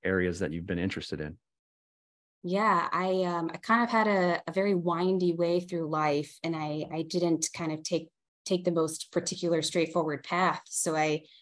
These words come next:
Speaker 2: I started working for law firms when I was nineteen.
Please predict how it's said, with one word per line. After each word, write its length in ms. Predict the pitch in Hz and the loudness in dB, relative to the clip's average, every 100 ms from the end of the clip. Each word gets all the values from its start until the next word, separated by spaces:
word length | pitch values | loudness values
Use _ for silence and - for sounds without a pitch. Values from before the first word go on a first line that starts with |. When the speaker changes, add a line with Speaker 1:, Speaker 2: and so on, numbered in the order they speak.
| _ | _
Speaker 2:
I 60 | - | -4
started 420 | - 208 196 180 | 0 2 2 4
working 300 | 185 185 185 | 2 4 2
for 120 | 175 | 0
law 240 | 175 156 165 | 0 2 2
firms 360 | 175 165 156 - | 2 -2 -2 -4
when 80 | |
I 40 | 151 | -6
was 140 | 151 | -4
nineteen. 840 | 160 151 175 - 170 147 143 180 | -2 0 0 0 -2 -2 -2 -4